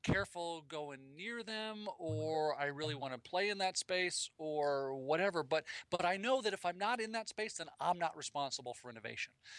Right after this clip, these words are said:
And that kills innovation in the organization. It kills the culture of innovation, because what it says is innovation happens there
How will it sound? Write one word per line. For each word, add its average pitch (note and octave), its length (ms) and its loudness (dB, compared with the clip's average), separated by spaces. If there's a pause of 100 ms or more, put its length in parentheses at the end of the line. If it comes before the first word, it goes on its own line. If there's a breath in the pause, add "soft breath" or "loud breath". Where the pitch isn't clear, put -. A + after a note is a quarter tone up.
(180 loud breath)
And B3 80 0
that C#4 160 0
kills D4+ 280 2
innovation C3+ 460 -4
in B2 60 -14
the B2 100 -10
organization. A#2+ 520 -10
It - 80 -18
kills F#3 220 -2
the A3+ 100 -8
culture - 380 -2
of D#3+ 100 -10
innovation, B2 440 -2
because D3+ 280 -8
what F#3 160 0
it F#3+ 80 -2
says G3 240 2
is E3 120 -2
innovation G3 380 -2
happens D3 360 -4
there A3+ 340 4